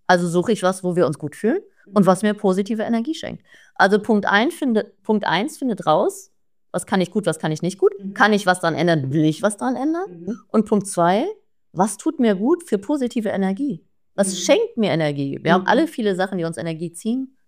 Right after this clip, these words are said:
Speaker 1: Zeit, Arbeit, Stress, Druck, Leistung kommt im nächsten Podcast.
Speaker 2: Genau.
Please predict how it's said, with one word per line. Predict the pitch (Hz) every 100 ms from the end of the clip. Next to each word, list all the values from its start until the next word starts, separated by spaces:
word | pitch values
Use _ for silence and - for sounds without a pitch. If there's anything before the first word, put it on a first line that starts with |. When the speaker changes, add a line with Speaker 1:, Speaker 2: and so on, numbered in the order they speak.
| -
Speaker 1:
Zeit, | - 180 185 180 -
Arbeit, | 165 160 165 160
Stress, | - 165 170 170 - _ -
Druck, | 185 208 - -
Leistung | 147 175 196 190 185
kommt | 170 156
im |
nächsten | 156 - 180
Podcast. | 185 175 - 214 - - -
Speaker 2:
Genau. | 165 151 151